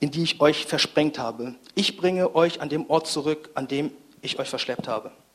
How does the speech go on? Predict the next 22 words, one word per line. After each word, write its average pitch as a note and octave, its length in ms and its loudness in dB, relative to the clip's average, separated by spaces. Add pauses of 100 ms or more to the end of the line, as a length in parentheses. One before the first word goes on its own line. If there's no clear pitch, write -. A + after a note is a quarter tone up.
(3000)
Vom C#3 260 -4
ganzen E3+ 440 0
Herzen D3 520 -4 (140)
Gott B2+ 180 -2
suchen. - 480 -12 (500)
Vom C3 280 -8
ganzen D3 420 -2
Herzen. B2 480 -8 (100)
Dann E3+ 320 0
wird D#3 160 -6
er D3+ 100 -4
sich C3 200 -8
finden B2+ 300 -10
lassen. A#2 360 -16 (1700)
Ich - 140 -8
glaube D3+ 240 2
nicht, D#3+ 180 -2
dass D#3 120 -6
es - 120 -8
Gottes C#3+ 320 -4
Wille D#3+ 160 -2
ist, C3+ 440 -6